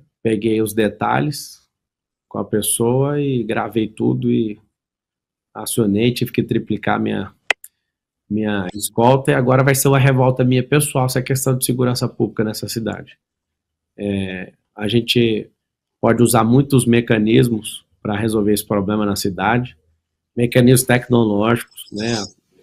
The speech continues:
É, não faz sentido uma cidade tão rica e tão poderosa, todo mundo viver na sensação que vai ser roubado a qualquer tempo, né? Vai ter furto a qualquer momento. Eu consigo, consigo bancar minha própria segurança, mas o povo não consegue fazer isso. Então,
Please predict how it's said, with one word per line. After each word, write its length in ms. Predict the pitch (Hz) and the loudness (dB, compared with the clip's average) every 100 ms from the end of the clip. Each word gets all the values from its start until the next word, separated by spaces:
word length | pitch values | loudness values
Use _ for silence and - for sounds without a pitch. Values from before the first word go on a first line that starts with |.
| _ _ _ _ - | _ _ _ _ -10
É, 520 | 104 101 98 101 - _ - | -6 -4 -6 -8 -12 _ 0
não 160 | 120 | 2
faz 240 | 131 147 143 | 4 2 2
sentido 340 | 151 139 131 | 2 2 4
uma 80 | 127 | 2
cidade 320 | 117 113 107 | 2 -2 0
tão 180 | 127 127 | 2 2
rica 280 | 110 120 110 | 4 2 2
e 40 | |
tão 180 | 113 120 | 0 2
poderosa, 800 | 127 127 120 110 113 127 123 - _ _ | 4 4 4 2 0 2 2 -2 _ _
todo 220 | 143 147 147 | 4 6 6
mundo 240 | 139 127 | 4 4
viver 220 | 131 131 | 4 4
na 100 | 131 | 4
sensação 460 | 131 131 127 120 120 | 2 2 0 0 0
que 60 | |
vai 100 | 120 | 0
ser 120 | 117 120 | -2 -2
roubado 400 | 120 110 110 107 | -2 -4 -4 -4
a 40 | |
qualquer 360 | 107 104 127 - | -6 -4 -4 -2
tempo, 240 | 107 104 104 | -4 -4 -6
né? 120 | 110 | -6
Vai 120 | 110 | -4
ter 160 | 113 104 | -4 -6
furto 400 | - 131 120 104 | 2 4 4 0
a 20 | |
qualquer 280 | 95 - 110 | -6 -8 -4
momento. 500 | 104 98 113 _ _ _ _ _ _ - | -2 -2 -4 _ _ _ _ _ _ -4
Eu 180 | 113 127 | 2 2
consigo, 580 | 151 156 - 135 101 98 _ _ | 4 2 4 4 4 0 _ _
consigo 400 | 117 113 - 113 | -4 -2 0 0
bancar 420 | 107 117 117 113 | 2 2 2 0
minha 160 | 113 110 | 0 0
própria 300 | 113 110 104 | -2 -4 -2
segurança, 600 | - 107 107 110 120 131 | -2 0 0 0 0 0
mas 220 | 151 160 | 0 2
o 60 | 139 | 0
povo 300 | - 110 117 | 0 0 2
não 100 | 156 | 0
consegue 440 | 180 147 127 117 | 0 -2 -2 -2
fazer 240 | 117 104 98 | -2 -2 -2
isso. 180 | 90 98 | -4 -6
Então, 400 | 101 117 131 | -4 -2 -4